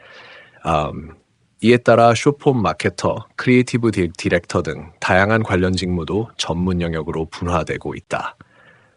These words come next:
짧지만 강렬한 서사, 숏폼 드라마,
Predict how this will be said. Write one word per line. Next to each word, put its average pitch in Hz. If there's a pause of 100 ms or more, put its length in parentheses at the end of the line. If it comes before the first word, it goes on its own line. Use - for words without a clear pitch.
(160)
짧지만 135
강렬한 123
서사, 107
숏폼 135
드라마, 95